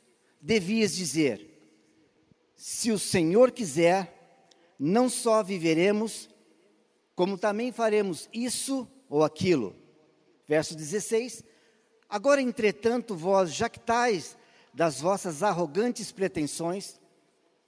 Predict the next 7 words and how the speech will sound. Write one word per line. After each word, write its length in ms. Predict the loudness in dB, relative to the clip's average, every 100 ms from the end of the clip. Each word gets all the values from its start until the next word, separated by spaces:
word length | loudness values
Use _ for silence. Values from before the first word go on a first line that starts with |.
| _ _ -8
Toda 240 | -2 0
jactância 640 | 0 -2 -2 0 0 -4
semelhante 560 | -2 0 0 0 0 0
a 100 | -2
essa 340 | 0 -2 -4
é 120 | -4 -2
maligna. 680 | -4 -2 -4 -4 -8 -10